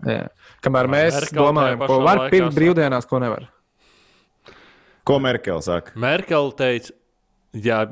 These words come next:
Speaker 2: ja man ir jāmaksā par to, ka dienā nomirs piecsimt deviņdesmit cilvēki, lai apme-, apmeklētu savu, nu, apciemotu savu vecmāmiņu un vectētiņu, nu,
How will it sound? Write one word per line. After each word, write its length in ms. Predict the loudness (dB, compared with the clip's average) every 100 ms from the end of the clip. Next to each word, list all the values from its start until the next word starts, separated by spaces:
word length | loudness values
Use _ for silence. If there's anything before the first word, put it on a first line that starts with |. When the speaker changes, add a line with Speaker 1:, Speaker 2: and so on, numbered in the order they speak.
| -10 -12
Speaker 2:
ja 260 | -4 -2
man 220 | 0 -2
ir 100 | -2 -2
jāmaksā 520 | 0 -2 -6 -8 -8
par 180 | -8 -4
to, 140 | -2
ka 160 | -2 -4
dienā 320 | -4 -4 -4
nomirs 440 | -6 -6 -6 -10 -8
piecsimt 360 | -6 -6 -8 -6
deviņdesmit 440 | -6 -6 -14 -6
cilvēki, 360 | -4 -2 -2 -4
lai 80 | -4
apme-, 200 | -6 -6
apmeklētu 560 | -6 -6 -10 -8 -8 -8
savu, 300 | -6 -6 -8
nu, 140 | -4 -2
apciemotu 480 | -2 -4 -6 -6
savu 160 | -4 -2
vecmāmiņu 520 | -2 -2 -6 -10 -10 -8
un 60 |
vectētiņu, 520 | -8 -6 -8 -8 -16 -18 _
nu, 100 | -10